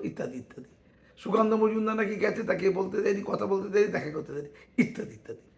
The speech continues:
টিভিতে আর কোনো খবরই ছিল না, ওটাই খবর। আমি রজস্রূপ বাবুকে বলেছিলাম, "মিডিয়া অন্য ইস্যু পেয়ে যাবে,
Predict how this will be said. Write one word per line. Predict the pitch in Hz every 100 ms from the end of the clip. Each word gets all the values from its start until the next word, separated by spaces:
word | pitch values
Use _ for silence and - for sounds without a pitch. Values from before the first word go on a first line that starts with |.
| _ - - -
টিভিতে | - 285 320 349
আর | 349
কোনো | 392
খবরই | - 262 320 330
ছিল | 302
না, |
ওটাই | 247 277 302
খবর। | - - - - _ _ _ _ _ _ _ _
আমি | 240 233
রজস্রূপ | 220 226 - 226 226
বাবুকে | 208 190
বলেছিলাম, | 196 190 180 233 - - - _ _ _
"মিডিয়া | 175 240 269
অন্য | 254 226 226
ইস্যু | 240 247 180
পেয়ে | 151
যাবে, | 139 123